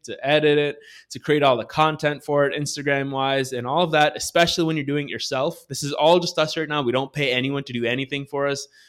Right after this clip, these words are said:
We don't have the bandwidth to do that. If you'd like to help us out with that, we'd love it. But we currently do not. Um, so it does take a lot of bit of time,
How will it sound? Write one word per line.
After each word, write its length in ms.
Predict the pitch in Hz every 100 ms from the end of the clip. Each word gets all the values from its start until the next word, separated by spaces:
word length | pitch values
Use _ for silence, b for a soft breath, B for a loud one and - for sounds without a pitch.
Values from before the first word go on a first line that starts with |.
| b
We 80 | 127
don't 120 | 131
have 120 | 127 123
the 80 |
bandwidth 400 | 110 117 135 135 -
to 60 |
do 120 | 131 139
that. 240 | 139 135 -
If 80 | 117
you'd 60 |
like 120 | 120
to 60 | -
help 180 | - 120
us 100 | 190
out 140 | 240
with 80 | 190
that, 200 | 160 196 - _
we'd 140 | 110 127
love 160 | 160
it. 140 | 113 - b b b _
But 280 | 139 135 -
we 240 | 143 131
currently 420 | 123 156 160 143
do 140 | 120 123
not. 300 | 120 120 120 _ _ _ _ _ _ - -
Um, 240 | 127 123
so 180 | - 147
it 80 | 147
does 220 | 175 180
take 180 | 175 170
a 60 |
lot 240 | 135 135 139
of 80 | 135
bit 100 | 127
of 160 | 113
time, 520 | - 120 131 131 127